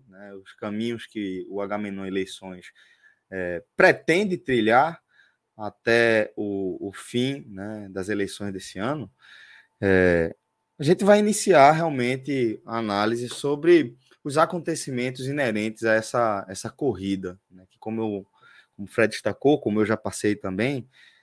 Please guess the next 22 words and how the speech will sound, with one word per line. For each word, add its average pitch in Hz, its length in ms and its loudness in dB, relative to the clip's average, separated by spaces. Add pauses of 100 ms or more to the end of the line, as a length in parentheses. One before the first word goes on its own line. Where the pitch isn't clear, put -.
(160)
é 107 140 2
algo 117 240 6
que 139 100 2
a 127 40 4
gente 131 180 0
tem 143 160 0
sentido 143 580 -4
que 156 400 2
é 131 160 2
quase 127 380 0
uma 151 120 -2
maratona 131 600 0
ininterrupta 110 1160 -2
desde, 101 800 -2 (160)
sei 98 160 -20
lá, 92 100 -8
dois 90 180 -8
mil 101 240 -4
e 101 60 -4
dezesseis, 92 680 -6
talvez, 87 560 -8 (500)
é, 87 340 -8